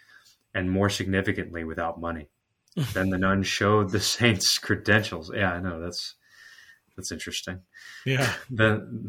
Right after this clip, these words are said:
Speaker 1: then the nun showed the saint's credentials to the astonished intern, who then admitted him.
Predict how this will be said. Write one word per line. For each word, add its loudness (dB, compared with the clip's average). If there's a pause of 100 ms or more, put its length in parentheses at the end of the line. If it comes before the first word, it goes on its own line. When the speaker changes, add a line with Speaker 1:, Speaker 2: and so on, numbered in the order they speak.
(140)
Speaker 1:
then 6
the 6
nun 6
showed 4
the 2
saint's 2
credentials -2
to -2
the 2
astonished -2
intern, -2
who -2
then 2
admitted -4
him. -18